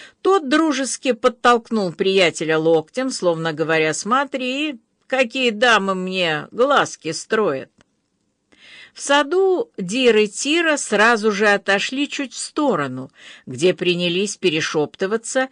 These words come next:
видимо, делясь своими планами на предстоящий день. А пленница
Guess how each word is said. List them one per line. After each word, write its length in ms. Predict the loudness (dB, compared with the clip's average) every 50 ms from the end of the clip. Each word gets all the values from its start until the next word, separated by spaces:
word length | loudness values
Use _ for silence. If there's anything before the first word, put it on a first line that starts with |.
| -10 -20 -20 -20 _ -14
видимо, 500 | -6 -2 -2 -2 -2 -2 -2 -2 -2 -2
делясь 460 | 0 0 0 2 2 2 2 0 -2
своими 400 | -4 -2 0 0 0 0 -4 -8
планами 560 | -6 -4 -2 0 0 0 0 -2 -6 -6 -6
на 160 | -6 -8 -8
предстоящий 880 | -6 -6 -8 -8 -8 -6 -2 -2 0 0 -2 -2 -4 -6 -6 -6 -8 -8
день. 340 | -8 -8 -8 -8 -8 -10 _ _ _ _ _ _ _ _ _ _ _ _ _ _ _ _ _
А 120 | -2 -2 -2
пленница 920 | -2 -2 -2 0 0 0 -2 -4 -8 -10 -10 -10 -6 -2 0 2 2 0